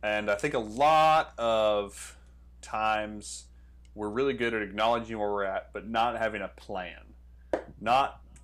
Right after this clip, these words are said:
being able to say, "All right, this is my way forward. This is how I know, or this is how I'm going to, to fix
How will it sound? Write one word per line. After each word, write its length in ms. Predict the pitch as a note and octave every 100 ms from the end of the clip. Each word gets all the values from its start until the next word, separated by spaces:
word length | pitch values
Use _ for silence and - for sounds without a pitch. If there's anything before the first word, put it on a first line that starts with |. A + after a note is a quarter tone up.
| - -
being 160 | B2
able 160 | A2+ G#2
to 60 | G#2
say, 280 | - G#2 G2
"All 60 |
right, 140 | F#2+ F#2
this 180 | C3+
is 140 | D3 B2+
my 160 | A#2
way 200 | G#2+ G#2 F#2+
forward. 600 | - C3+ C#3 C3+ C#3 - - - - - - -
This 300 | A#2 B2+ D3
is 80 | C#3
how 220 | C#3 B2
I 100 | A#2
know, 420 | G#2+ G#2+ G2+ G2+ - - -
or 120 | - A2
this 140 | C3
is 100 | B2+
how 180 | B2+ A#2+
I'm 140 | A#2+
going 220 | A2+ A2+ G#2+
to, 340 | A2 G#2+ G#2+ - - - - - - - - - - -
to 120 | -
fix 880 | - - - - C3 G#2 - -